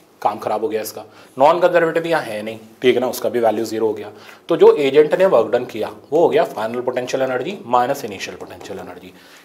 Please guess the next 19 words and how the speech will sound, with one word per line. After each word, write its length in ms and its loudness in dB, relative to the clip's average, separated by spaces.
यानी 220 4
change 340 0
in 100 -4
potential 400 -2
energy 280 -10
के 80 4
बराबर। 360 -4
Final 280 2
हो 100 0
गई 140 2
ज़ीरो, 320 -2
इनिशियल 400 0
हो 80 6
गई 140 0
minus 480 -2
M 180 -4
G 180 -4
L 200 -4
by 100 -8